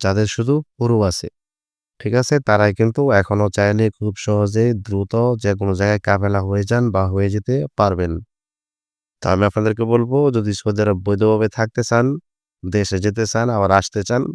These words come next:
ঠিক আছে? বৈধভাবে, মুক্তভাবে সৌদি আরব চলাফেরা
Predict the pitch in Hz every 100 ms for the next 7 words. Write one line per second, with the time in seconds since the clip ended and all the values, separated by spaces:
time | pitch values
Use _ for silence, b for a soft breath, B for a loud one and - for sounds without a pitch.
0 | 180 _ 180 170 165 104 92 101 104 107
1 | 107 131 117 110 - 107 101 98 123 175
2 | _ _ _ - - 107 101 104 101 -
3 | 110 110 104 101 117